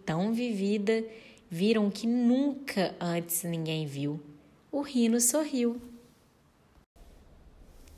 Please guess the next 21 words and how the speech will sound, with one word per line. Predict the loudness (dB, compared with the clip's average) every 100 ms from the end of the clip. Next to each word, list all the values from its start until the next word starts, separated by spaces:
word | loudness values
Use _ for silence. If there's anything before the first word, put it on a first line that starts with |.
| -4
Hoje | 2 4
ele | 4 4
continua | 0 -2 -2 0 2 4
lá, | 6 6 4 0 -8 -10
todo | 2 4 4
sério, | 2 2 2 -2 -2 -6 -14 -20 -20 -20 -2
mas | 0 4
às | 2 2
vezes | 4 4 4 -2
conversa | -6 -2 2 2 0
um | -2
pouco | 2 2 2
mais | -2 0 -2
que | -2
antes. | -2 -2 -6 -6 -8 -8 -20 -20 -20 _ -20
Realmente, | -6 -2 0 2 0 -2 -4 -4 -6 -8 _ -20 -8
não | -2 2
é | 2
dos | 2
mais | 0 0 0
falantes. | 0 0 0 -4 -6 -8